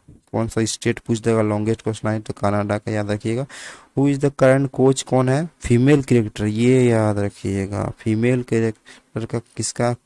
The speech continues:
कोच कौन है? तो ये है रमेश पावर। ठीक है, नेक्स्ट देखिए, which country located to east? बांग्लादेश।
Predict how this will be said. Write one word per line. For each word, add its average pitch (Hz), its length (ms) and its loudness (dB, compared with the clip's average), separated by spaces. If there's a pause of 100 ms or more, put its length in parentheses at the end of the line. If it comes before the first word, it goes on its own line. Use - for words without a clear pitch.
(280)
कोच 117 360 -2
कौन 120 300 -4
है? 165 200 -4 (1160)
तो 98 220 -4
ये 117 380 -2
है 165 360 -2 (1700)
रमेश 113 420 -2
पावर। 104 420 -6 (120)
ठीक 160 240 -10
है, 196 220 -10 (960)
नेक्स्ट 131 260 -2
देखिए, 131 280 -2
which 135 320 -4
country 131 300 -2
located 135 280 -2 (120)
to 123 140 -6
east? 120 380 -4 (160)
बांग्लादेश। 117 880 -4